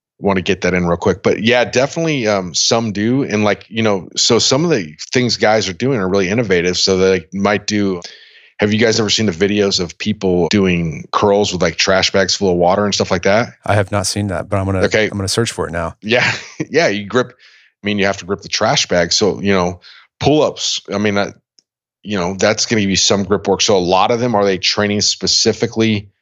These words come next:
Speaker 1: for grip? No, but when you're having to do, like, things outside of your body weight that are very functional in nature because you have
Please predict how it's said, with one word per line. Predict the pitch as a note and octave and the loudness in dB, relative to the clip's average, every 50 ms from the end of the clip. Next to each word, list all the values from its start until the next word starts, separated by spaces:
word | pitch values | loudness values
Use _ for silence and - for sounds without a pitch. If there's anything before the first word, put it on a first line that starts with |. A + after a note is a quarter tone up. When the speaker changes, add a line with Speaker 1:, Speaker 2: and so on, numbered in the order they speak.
| _ _ _ _ | _ _ _ _
Speaker 1:
for | - - - A#2 A#2 A2 | -18 -4 0 2 2 2
grip? | F#2 F2 F2 - F2+ F#2 F#2+ G#2 B2+ D3 - - - | 0 -2 -8 -6 -2 2 2 4 2 2 -2 -6 -8
No, | - G#2 G#2 A2 A2 G#2+ G#2+ | -4 0 2 4 4 4 4
but | F#2+ F#2+ F#2 - - | 2 0 -2 -2 -2
when | G2+ G2+ | -2 0
you're | G2 F#2+ F#2 | 0 2 2
having | G2 G2+ G#2 A2+ | 2 2 2 0
to | G#2+ G2 | -2 -2
do, | F#2+ G#2 G#2+ G#2 | 0 0 2 4
like, | G2 F2+ F2+ F2+ E2+ - - - _ _ _ - - - - - - _ _ _ _ - - _ - | 4 4 2 2 -2 -6 -14 -20 _ _ _ -20 -20 -20 -20 -20 -20 _ _ _ _ -20 -20 _ -6
things | - B2 B2 B2 A2+ G2 | -2 0 0 2 2 2
outside | G2 G#2 G2+ - - A2 G#2 | 2 2 2 2 0 0 0
of | G2 | 0
your | G2 F#2+ | 0 -2
body | F2 D#2 F#2 F2+ F#2+ G#2 G#2+ | -2 0 0 2 2 2 2
weight | A2 A2+ A#2 A2 | 0 0 0 0
that | - F#2 | 0 0
are | F#2 F2+ | 0 0
very | E2 F2 G2 F#2+ G2 F#2+ | 0 2 2 2 2 0
functional | - - - - F#2+ F#2+ G2 - - - A#2 G#2+ G2+ G2 | -4 -8 -4 -2 -2 -2 0 0 0 0 2 2 2 2
in | F2+ F2 | 2 2
nature | F2 F#2 F#2+ - - A#2+ A#2+ | 0 0 0 0 0 0 0
because | F#2+ F#2 F2+ - G2+ F2+ E2 - | 0 -2 0 0 0 0 0 0
you | F2+ F2+ E2+ | -2 0 2
have | F2+ G2 F2 | 2 2 0